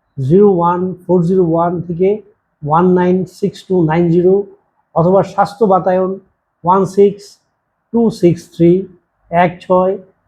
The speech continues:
দুই ছয় তিন এর নাম্বারে যোগাযোগ করে আপনার করণীয় জেনে নিতে পারেন।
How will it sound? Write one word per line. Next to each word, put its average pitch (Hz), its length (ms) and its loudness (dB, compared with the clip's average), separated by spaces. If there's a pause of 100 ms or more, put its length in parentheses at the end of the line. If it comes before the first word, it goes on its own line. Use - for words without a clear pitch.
(120)
দুই 175 260 2
ছয় 180 260 0
তিন 170 240 -2
এর 170 140 0
নাম্বারে 160 380 0
যোগাযোগ 165 420 -2
করে 180 280 -4 (380)
আপনার 160 560 -2
করণীয় 180 360 4
জেনে 165 200 0
নিতে 156 200 0
পারেন। 123 260 -12